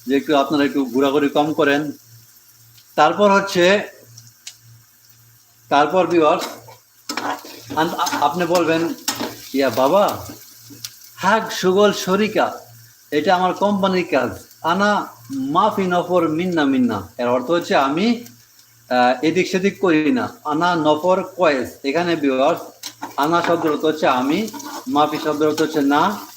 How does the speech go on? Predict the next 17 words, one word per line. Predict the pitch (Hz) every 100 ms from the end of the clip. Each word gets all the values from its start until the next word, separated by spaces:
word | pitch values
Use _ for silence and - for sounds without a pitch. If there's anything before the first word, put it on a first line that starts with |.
| - 131
মিন্না, | 147 156
মিন্না | 147 147 151
শব্দের | 156 147 151
অর্থ | 143
হচ্ছে | 147 147
এদিক | 143 139 147 151 -
সেদিক, | 156 143 202 - - - - -
নফর | 127 139 139 170 165 160
শব্দের | 156 165
অর্থ | 143 131
হচ্ছে | 151 151
লোক, | 147 151 214 - - - - - - -
সাই | 175 151 151
শব্দের | 165 147
অর্থ | 147 156
হচ্ছে | 151 185
করা। | - 139 110